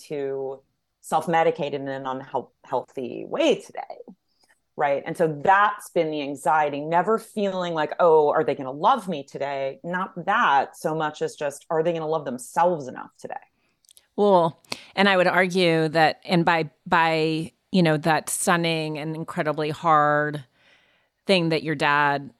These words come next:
Speaker 2: said, what, what did he say? "Sometimes I think I'd kill myself if it weren't for
Speaker 1: If
Speaker 2: you
Speaker 1: it weren't for you
Speaker 2: girls."
Speaker 1: girls.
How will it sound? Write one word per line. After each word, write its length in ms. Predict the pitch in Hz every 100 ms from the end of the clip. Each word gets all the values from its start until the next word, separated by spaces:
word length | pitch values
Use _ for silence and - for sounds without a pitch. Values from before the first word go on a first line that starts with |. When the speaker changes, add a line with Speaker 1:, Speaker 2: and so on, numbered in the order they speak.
| -
Speaker 2:
said, 520 | - 175 151 143 143 - _
what, 200 | 175 175
what 60 | 180
did 140 | 175
he 60 | 165
say? 160 | 165 156
"Sometimes 400 | 208 208 220 202
I 80 | 175
think 200 | 180 165
I'd 160 | 151
kill 200 | - 190
myself 420 | 185 151 - 131
if 140 | 147 147
it 80 | -
weren't 320 | 156 147 -
for 80 | 151
Speaker 1:
If 80 |
Speaker 2:
you 80 | 151
Speaker 1:
it 40 | 226
weren't 200 | 233 147
for 80 |
you 140 | 165 190
Speaker 2:
girls." 240 | 185 226
Speaker 1:
girls. 440 | - - - -